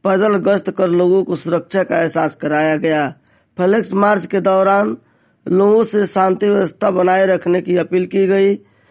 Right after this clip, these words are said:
अधिकारियों ने पुलिस बल के साथ कस्या नगर के मुख्य मार्गों पर फ्लैग मार्च किया। इस दौरान अपर पुलिस अधीक्षक रितेश कुमार सिंह, ज्वाइंट मजिस्ट्रेट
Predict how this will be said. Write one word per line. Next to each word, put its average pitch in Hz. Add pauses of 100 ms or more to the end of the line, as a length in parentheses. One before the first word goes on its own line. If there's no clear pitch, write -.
(140)
अधिकारियों 190
ने 202
पुलिस 196
बल 180
के 185
साथ 175
कस्या 196
नगर 190
के 175
मुख्य 185
मार्गों 175 (560)
पर 175
फ्लैग 190 (420)
मार्च 175
किया। 160
इस 175
दौरान 208 (460)
अपर 202
पुलिस 202
अधीक्षक 185
रितेश 180
कुमार 175
सिंह, 202 (520)
ज्वाइंट 196
मजिस्ट्रेट 190